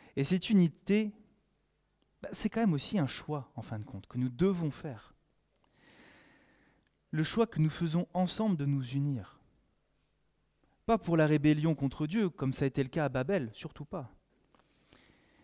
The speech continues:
Mais le choix que nous faisons ensemble de nous unir pour glorifier Dieu d'une même voix, d'un même cœur, d'un même esprit. Nous ne sommes pas définis par notre adresse,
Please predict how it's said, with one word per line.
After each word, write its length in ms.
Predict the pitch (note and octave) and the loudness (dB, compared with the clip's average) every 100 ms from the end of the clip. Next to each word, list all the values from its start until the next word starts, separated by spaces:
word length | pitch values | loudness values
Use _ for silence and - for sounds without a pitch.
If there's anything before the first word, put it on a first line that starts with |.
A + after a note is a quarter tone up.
| - | 0
Mais 140 | D#3 | 2
le 80 | E3 | 2
choix 220 | - A#3 | 2 -2
que 100 | - | 0
nous 80 | D#3 | -2
faisons 340 | D#3 D3 D3+ | 0 0 0
ensemble 300 | D3 - G3 | 0 -2 -4
de 60 | C#3+ | 0
nous 240 | C#3+ C#3 | 0 0
unir 280 | C#3+ D#3+ F#3+ | 0 2 0
pour 200 | - C3 | -4 -12
glorifier 840 | B2 C#3 D3 C#3 C#3+ - - C3 | -8 -4 -4 -4 -12 -14 -14 -12
Dieu 440 | A#2+ A#2 C3 C#3 D#3 | -12 -10 -8 -8 -8
d'une 180 | A#2+ G#2+ | -6 -4
même 300 | A2 A2 G#2 | -4 -4 -6
voix, 420 | G2+ G2 F#2+ A2+ _ _ _ _ _ - - | -10 -12 -14 -18 _ _ _ _ _ -20 -10
d'un 140 | B2 B2+ | 0 2
même 320 | B2 A#2+ A#2+ | 2 0 -4
cœur, 560 | - B2+ A2+ G2+ - - _ _ - - | -8 -8 -8 -12 -20 -20 _ _ -20 -8
d'un 140 | C3 C#3+ | 2 6
même 220 | D3+ D#3 | 6 4
esprit. 760 | D#3+ - - - F#3 D#3+ - - _ _ _ _ _ _ _ _ _ _ _ - _ _ _ _ _ - | 0 -4 -8 -12 -14 -14 -20 -20 _ _ _ _ _ _ _ _ _ _ _ -20 _ _ _ _ _ -2
Nous 100 | D#3 | 2
ne 40 | |
sommes 220 | D#3+ F3 E3 | 4 2 2
pas 160 | G3 | 2
définis 340 | D#3 D3 D3+ D#3 | 2 2 0 0
par 160 | B2+ | 0
notre 240 | B2 A#2 - | -2 -4 -8
adresse, 480 | G#2+ C3 - - | -8 -10 -16 -20